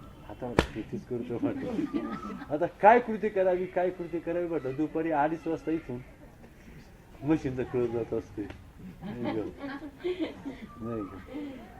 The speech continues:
मशीनचा कळप जात, त्यात एक म्हैस अशी आहे, काय करावं म्हटलं, सगळं जग चाट पडलं पाहिजे म्हटलं. काय? सगळं जग चाट पडलं पाहिजे, असा विचार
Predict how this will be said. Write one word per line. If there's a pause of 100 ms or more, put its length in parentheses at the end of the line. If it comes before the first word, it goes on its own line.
(280)
मशीनचा
कळप
जात, (100)
त्यात
एक
म्हैस
अशी
आहे, (1040)
काय
करावं
म्हटलं, (240)
सगळं
जग (240)
चाट (100)
पडलं
पाहिजे
म्हटलं.
काय? (640)
सगळं
जग
चाट (100)
पडलं
पाहिजे, (840)
असा
विचार